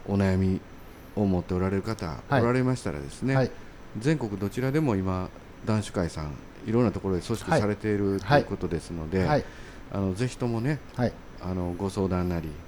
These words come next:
Speaker 1: 例会を覗いていただくなりしてですね、
Speaker 2: そうですね。はい。
Speaker 1: また、あの、関わり合いを持っていただければなと
Speaker 2: そうですね。
Speaker 1: 思います。
Speaker 2: もう決して、あの、恥ずかしいとか、
Speaker 1: はい。
Speaker 2: あの、ことは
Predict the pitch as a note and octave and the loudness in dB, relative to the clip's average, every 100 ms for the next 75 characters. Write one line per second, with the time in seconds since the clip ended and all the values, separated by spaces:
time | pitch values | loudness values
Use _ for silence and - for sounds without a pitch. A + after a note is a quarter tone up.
0 | - - - - - - - F#2 F2+ F#2 | -16 -16 -16 -18 -18 -18 -8 -4 -2 0
1 | F2 F#2 G2+ G2+ F#2 G2+ G2+ F#2 G2+ F2 | 2 2 4 4 2 0 0 0 0 0
2 | E2 A#2+ E3 A2 E2+ C#3 C3 C3 B2+ A#2 | 0 4 6 6 4 2 2 2 2 2
3 | F2 - - - F#2+ F2 E2 D#2+ D#2 - | 2 -6 -12 -8 -6 -4 -4 -4 -6 -8
4 | E2 E2+ F2+ F2+ E2+ D#2 C#2+ F2 G2+ F#2 | -4 -2 0 0 0 -2 -4 -4 -2 -2
5 | E2+ D#2+ D2+ F2 F2 C#2+ A#1 - - - | -2 -6 -2 -2 -2 -6 -12 -14 -14 0
6 | D#3+ A2 G2+ D3+ C3+ - E2 C#3+ B2+ - | 4 4 2 -2 -2 -6 -2 0 0 -2
7 | - - D3+ - G3 D3+ B2+ B2+ B2 B2 | -12 -4 -2 2 2 6 6 8 8 8
8 | B2 A#2 C#3 C3+ C3+ A#2+ A2 G2+ - - | 6 4 2 4 2 4 2 2 -2 0
9 | A#2 A2 A2 G2+ G#2+ G#2+ - - - F#2+ | 2 2 0 -2 0 0 -2 -8 -2 2
10 | A#2 A2+ G#2+ G#2+ G#2+ A2 G#2+ - B2+ A#2 | 4 4 4 4 4 2 0 -2 2 2